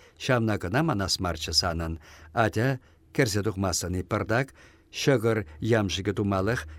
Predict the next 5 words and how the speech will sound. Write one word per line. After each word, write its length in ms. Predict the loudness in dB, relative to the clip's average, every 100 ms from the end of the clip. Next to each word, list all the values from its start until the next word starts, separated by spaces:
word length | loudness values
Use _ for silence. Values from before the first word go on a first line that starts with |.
| -2
кӗрчеме 480 | 0 2 0 2 0
кӑпăхланса 800 | 0 0 0 0 -2 0 2 0 0
тунсӑхларе 680 | 0 0 0 -2 -4 -2
пуль 240 | -2 -2 -2 -12 _
хамăра. 580 | -4 -2 -2 -2 -6